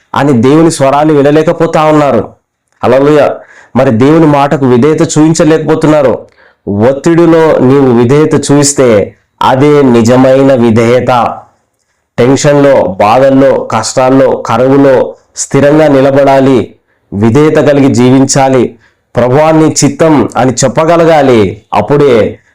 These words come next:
దైవ కార్యాలను మనం చూస్తామండి. అబ్రహాము తన కుమారుణ్ణి బలివ్వడానికి ఇష్టపడినాడు.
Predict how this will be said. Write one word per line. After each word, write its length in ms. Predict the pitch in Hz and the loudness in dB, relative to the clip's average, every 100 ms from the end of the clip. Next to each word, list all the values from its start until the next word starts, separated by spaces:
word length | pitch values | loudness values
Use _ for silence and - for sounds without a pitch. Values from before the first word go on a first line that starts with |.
| - | -6
దైవ 320 | 101 92 113 139 | -4 -2 0 0
కార్యాలను 580 | 143 135 143 143 143 | -2 -2 0 0 0
మనం 240 | 139 127 117 120 | 0 0 -2 -4
చూస్తామండి. 500 | 113 120 110 98 90 - _ _ - _ | -4 -2 0 -2 -4 -10 _ _ -20 _
అబ్రహాము 920 | 110 170 170 160 175 180 170 156 - 135 | -4 0 0 0 0 0 2 0 -2 -2
తన 140 | 135 | -4
కుమారుణ్ణి 880 | - 131 135 143 160 160 147 117 113 - _ - | -2 0 0 0 0 0 0 0 -4 -14 _ -20
బలివ్వడానికి 840 | 95 107 117 151 165 165 156 131 | -6 -2 0 0 2 0 0 0
ఇష్టపడినాడు. 840 | 131 - 143 165 170 175 170 - | -2 -2 -2 0 0 0 0 -4